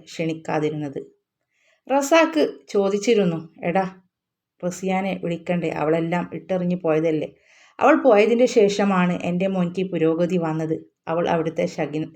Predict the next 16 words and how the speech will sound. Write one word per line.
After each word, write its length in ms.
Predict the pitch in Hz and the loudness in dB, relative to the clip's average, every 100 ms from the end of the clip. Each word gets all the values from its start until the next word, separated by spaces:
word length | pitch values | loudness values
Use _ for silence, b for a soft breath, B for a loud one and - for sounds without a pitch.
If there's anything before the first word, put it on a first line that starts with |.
| - | -4
ശകുനപ്പിഴയായിരുന്നു 1120 | 165 160 180 180 - 185 170 165 151 151 160 - | -4 -2 -4 -4 -4 0 0 0 -2 -2 -4 -4
എന്നെല്ലാം 420 | 147 143 139 143 - 151 | -6 -6 -6 -6 -8 -6
അവൾക്ക് 260 | 147 165 - | -6 -6 -6
തോന്നണം. 400 | 143 139 147 156 - b b b b b - | -6 -4 -6 -8 -12 b b b b b 0
അതുകൊണ്ട് 400 | 330 392 349 330 254 | 2 4 4 2 2
അവളെ 280 | 240 302 247 | 2 4 4
വിളിച്ചാൽ 380 | 175 185 226 220 185 | 2 -2 0 2 2
മതി, 160 | 170 - - - 196 | -2 -4 -6 -4 0
നമുക്ക് 240 | 202 208 247 185 | 0 2 0 2
വിളിച്ചാലോ?" 520 | 185 185 202 196 190 190 | 0 0 2 4 2 -2
എന്നെല്ലാം 380 | 185 190 196 185 | -4 -2 0 0
റസാക്ക് 360 | 175 - 170 180 185 | -2 -2 -4 -4 -2
ചോദിച്ചതാണ്. 580 | 156 156 - 151 139 139 - 160 | -2 -2 -4 -4 -4 -8 -12 -10
എന്നാൽ 260 | 156 156 151 - | -6 -6 -8 -10
അമീർ 360 | 156 160 170 170 - - | -8 -6 -4 -4 -6 -6
സമ്മതിച്ചിരുന്നില്ല. 840 | 165 147 151 151 156 151 147 147 | -4 -4 -6 -8 -8 -6 -6 -6